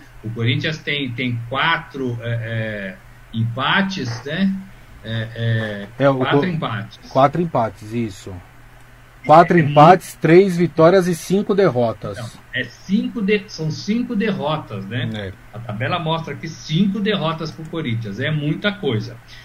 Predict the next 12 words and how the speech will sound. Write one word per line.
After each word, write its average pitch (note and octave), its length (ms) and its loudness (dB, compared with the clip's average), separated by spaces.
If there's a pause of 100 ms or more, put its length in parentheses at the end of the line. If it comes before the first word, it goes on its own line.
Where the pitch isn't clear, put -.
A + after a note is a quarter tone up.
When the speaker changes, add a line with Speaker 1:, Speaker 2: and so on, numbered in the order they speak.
(480)
Speaker 1:
O - 20 -18
Corinthians F#3+ 440 2
corre F3+ 420 2
risco D3+ 560 0
de C3+ 100 -6
ir C#3+ 40 -4
pra D#3+ 200 0
zona E3 260 -2
de F3 100 -2
rebaixamento F3+ 800 -2
nesta E3+ 440 -4
rodada. D#3 680 -2